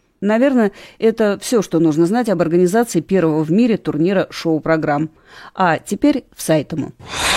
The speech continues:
Начну со спортивных пар. Несмотря на то, что по ходу сезона этот вид производил впечатление хозяйства в абсолютном упадке,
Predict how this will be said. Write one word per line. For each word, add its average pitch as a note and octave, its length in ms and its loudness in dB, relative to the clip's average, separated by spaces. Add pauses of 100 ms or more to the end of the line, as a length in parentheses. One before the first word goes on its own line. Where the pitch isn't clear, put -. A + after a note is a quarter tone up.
(380)
Начну B3 440 2
со C4 120 -2
спортивных C4 520 2
пар. D#3 340 0
Несмотря C4+ 640 4
на C4+ 100 4
то, C#4+ 140 0
что - 180 -4
по B3 160 2
ходу B3+ 240 0
сезона B3+ 440 2
этот A3+ 260 -2
вид A#3 200 -2
производил A3 540 0
впечатление G#3+ 640 0
хозяйства G3+ 580 0
в E3 60 -2
абсолютном G3 520 -2
упадке, F4 580 -2